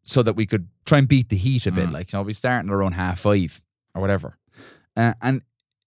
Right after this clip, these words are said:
Speaker 1: in fairness, we actually got some beautiful mornings. Like, really, it's such a nice time to be up, you know,
Speaker 2: Yeah.
Speaker 1: sunrise.
Speaker 2: It's magical.
Speaker 1: It
Speaker 2: It is
Speaker 1: is.
Speaker 2: magical.
Speaker 1: It is beautiful. And it's like one of those things, you're like, "Why don't you do it more?" It's like, 'cause you like
Speaker 2: 'Cause you
Speaker 1: sleeping.
Speaker 2: like being in bed.
Speaker 1: 'Cause you like sleeping,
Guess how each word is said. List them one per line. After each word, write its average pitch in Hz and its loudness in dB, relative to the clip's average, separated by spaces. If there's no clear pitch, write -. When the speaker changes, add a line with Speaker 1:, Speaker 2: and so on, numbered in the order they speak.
Speaker 1:
in 131 2
fairness, 151 2
we 123 0
actually 131 0
got 107 2
some 101 -4
beautiful 120 2
mornings. 131 2
Like, 101 -2
really, 120 2
it's 98 -2
such - 0
a 104 0
nice 98 2
time 101 0
to 101 -4
be 95 2
up, 117 0
you 82 -2
know, 85 4
Speaker 2:
Yeah. 82 4
Speaker 1:
sunrise. 107 2
Speaker 2:
It's 90 -6
magical. 110 4
Speaker 1:
It 120 2
Speaker 2:
It 123 6
is 139 8
Speaker 1:
is. 107 4
Speaker 2:
magical. 80 -2
Speaker 1:
It 110 2
is 120 2
beautiful. 117 2
And 101 4
it's 101 0
like 123 2
one 147 4
of 139 4
those 117 4
things, 107 0
you're 87 -12
like, 85 -10
"Why 160 2
don't 196 0
you - -14
do 196 4
it 131 0
more?" 92 2
It's 87 -6
like, 90 -14
'cause 110 2
you 127 4
like 143 2
Speaker 2:
'Cause - -2
you 156 6
Speaker 1:
sleeping. 160 4
Speaker 2:
like 113 4
being 120 2
in 120 2
bed. 98 4
Speaker 1:
'Cause 135 4
you 160 4
like 190 0
sleeping, 98 0